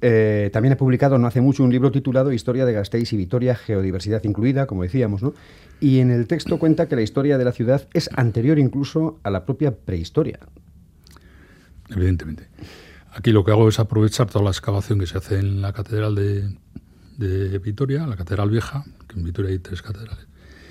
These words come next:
Speaker 2: y <clears throat> en la excavación se ve el sustrato. Y en el
Speaker 1: Ujú.
Speaker 2: sustrato aparecen unas rocas del Santoninse, que tiene, bueno,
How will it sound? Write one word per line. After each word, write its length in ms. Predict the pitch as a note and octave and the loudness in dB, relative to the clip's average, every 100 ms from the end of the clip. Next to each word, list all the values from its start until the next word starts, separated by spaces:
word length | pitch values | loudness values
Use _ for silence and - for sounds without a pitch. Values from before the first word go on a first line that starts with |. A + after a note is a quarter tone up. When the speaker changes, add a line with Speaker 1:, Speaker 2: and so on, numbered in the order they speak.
| - - - - | -20 -20 -16 0
Speaker 2:
y 420 | A2+ A#2+ G#2+ G2+ - | 2 4 2 2 0
<clears throat> 100 | - | 10
en 280 | D#3 C3 F2+ - - - - - - - - - - _ - | 12 12 8 0 -20 -20 -20 -20 -20 -16 -14 -14 -20 _ 2
la 180 | G2+ | 4
excavación 720 | G#2+ - B2 A#2 C#3 C#3 C#3+ - | 4 4 4 8 8 8 6 -2
se 220 | - - G2+ | -8 -4 0
ve 160 | A2+ | 2
el 100 | A#2+ | 2
sustrato. 600 | - G2 - - D#2+ - - - | 0 -6 -8 -8 -8 -12 -20 -8
Y 60 | C3+ | -2
en 60 | B2+ | -2
el 60 | |
Speaker 1:
Ujú. 100 | F#2 | 0
Speaker 2:
sustrato 380 | A2 - B2 C3 | -2 -2 -2 -2
aparecen 440 | G2+ F2+ F2 G2 | -2 -4 -6 -6
unas 220 | F#2 F2+ F#2 | -4 -4 -4
rocas 300 | G2+ G2 F2 | -4 -4 -2
del 200 | E2+ E2 | -2 -4
Santoninse, 720 | - E2+ F#2 A2 G#2 G2+ C3 - - - - - | -4 -4 0 2 2 0 -4 -8 -20 -20 -20 -12
que 100 | - | -6
tiene, 220 | F#2+ G2 | -4 -4
bueno, 160 | F2+ | -8